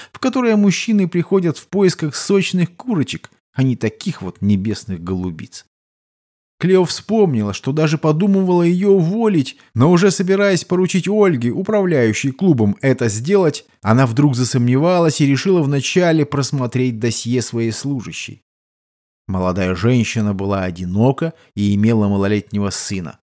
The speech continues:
Стало быть, пришла на эту работу просто, чтобы прокормиться. Она была ошибкой кастинга, так же, как сама Клео была ошибкой природы,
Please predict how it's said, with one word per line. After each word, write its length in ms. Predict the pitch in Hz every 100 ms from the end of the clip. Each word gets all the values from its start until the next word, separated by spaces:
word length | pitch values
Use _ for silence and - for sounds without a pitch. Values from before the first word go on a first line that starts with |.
| _ -
Стало 360 | - 113 123
быть, 240 | 120 131 -
пришла 460 | 110 101 113 123
на 180 | 113 110
эту 200 | 101 98
работу 560 | 98 101 170 185 - 170
просто, 640 | - 98 135 147 - 143
чтобы 460 | - - 107 98 98
прокормиться. 880 | 98 95 98 98 101 90 - - - _ _ _ _ _ _ -
Она 240 | 170 202
была 320 | 190 190 180
ошибкой 540 | 180 - 214 175 - 185
кастинга, 580 | 160 156 - 175 - - _ -
так 220 | 208 151
же, 100 | 107
как 180 | 98 -
сама 320 | - 110 113
Клео 420 | - 107 143 160
была 260 | 101 101 104
ошибкой 600 | 98 - - 113 - 95
природы, 540 | 90 95 87 80 -